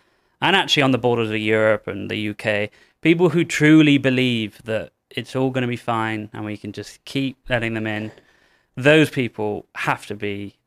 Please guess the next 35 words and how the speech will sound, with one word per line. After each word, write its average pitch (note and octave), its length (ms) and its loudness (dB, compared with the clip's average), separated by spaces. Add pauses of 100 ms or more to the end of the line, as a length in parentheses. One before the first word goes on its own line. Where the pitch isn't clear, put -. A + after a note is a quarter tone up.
(300)
certifiably G#2+ 720 -4
insane. G#2+ 320 -4
I D3 80 2
mean, D#3+ 120 4
I D3+ 120 4
just, D3+ 320 0
I D3+ 140 0
just - 220 -2
don't G3 220 4
know E3+ 260 6
how D3+ 120 2
a D3 60 -2
city D3 300 -4
like, C3+ 200 0 (400)
I D#3+ 80 4
mean, E3 220 6
Eric G3 320 2
Adams, C3+ 560 -2
the B2+ 80 -6
mayor C3+ 280 2
of B2 100 0
New A#2+ 140 0
York, A#2 520 0 (360)
he's C3 220 -2
saying C#3 300 2
repeatedly, D#3 540 4
"This C#3+ 200 -2
is C3+ 60 -8
gonna C#3 180 0
destroy D#3+ 520 0
New D#3+ 180 4
York. D#3 400 2
This C3 160 -8
is A#2+ 100 -10
gonna, A#2 420 -6